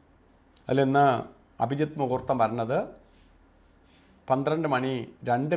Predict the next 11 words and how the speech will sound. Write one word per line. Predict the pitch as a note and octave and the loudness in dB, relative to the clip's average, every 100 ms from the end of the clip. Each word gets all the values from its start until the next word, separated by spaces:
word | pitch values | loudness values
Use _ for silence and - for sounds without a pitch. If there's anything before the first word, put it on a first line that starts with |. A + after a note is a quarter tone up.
| C#3 | -2
മിനിറ്റ് | A#2+ A#2+ A2+ | -6 -6 -4
തൊട്ട്, | G#2+ - A2+ F#2 F#2 _ _ _ _ _ _ _ _ _ _ _ _ _ _ _ _ _ _ _ _ _ _ _ _ _ _ _ _ - | -4 -2 -4 -4 -12 _ _ _ _ _ _ _ _ _ _ _ _ _ _ _ _ _ _ _ _ _ _ _ _ _ _ _ _ -4
പന്ത്രണ്ട് | A#2 C3+ C#3 C3+ C3+ A2+ - - _ A#2+ | 0 2 2 4 2 2 -4 -20 _ -2
രണ്ട് | A2+ B2 C3+ | -2 0 -2
തൊട്ട് | G2+ G2+ D#3 - - _ _ _ B2 | -4 -2 -4 -4 -12 _ _ _ -4
പന്ത്രണ്ട് | B2+ D3 D3+ C3 | -2 -2 2 2
അമ്പത് | A#2 C#3+ D#3+ C#3+ | 2 0 0 0
വരെ | G#2+ A2+ F#3 - - - | 0 0 0 -2 -20 -6
നാൽപത്തെട്ട് | A#2+ B2 C#3 C#3+ C3+ B2 | -2 -2 -4 -6 -6 -6
മിനിറ്റ് | A#2 A#2 A#2+ | -6 -6 -6
നേരം | A2+ A#2 A2 | -4 -2 -4